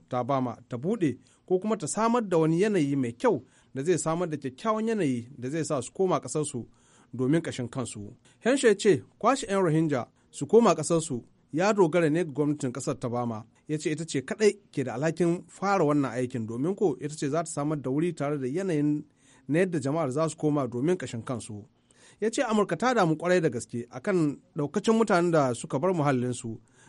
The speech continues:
da sunan gudun hijira. Wannan ya sa ta samar da kusan dala miliyan arba'in domin gudanar da ayyukan jin kai da zai taimaka wa 'yan gudun hijira, har ma da waɗanda suka karɓi bakuncin 'yan gudun hijira. Sai kuma su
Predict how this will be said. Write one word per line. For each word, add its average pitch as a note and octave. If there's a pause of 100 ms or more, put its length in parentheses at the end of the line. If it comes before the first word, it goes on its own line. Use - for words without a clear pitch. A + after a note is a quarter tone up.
da B2
sunan E3+
gudun E3+
hijira. A2 (100)
Wannan E3
ya C3
sa C3
ta E3
samar F3+
da C3
kusan C#3+
dala D3
miliyan C#3
arba'in E3 (340)
domin C3+
gudanar F#3
da C3
ayyukan C3
jin C#3+
kai A2 (120)
da A#2+
zai C3+
taimaka C#3
wa D3+
'yan A#2
gudun A2+
hijira, A2 (360)
har E3
ma F3+
da C#3+
waɗanda B2+
suka -
karɓi A#2+
bakuncin D3+
'yan B2+
gudun B2
hijira. A2+ (500)
Sai C#3
kuma F3 (320)
su -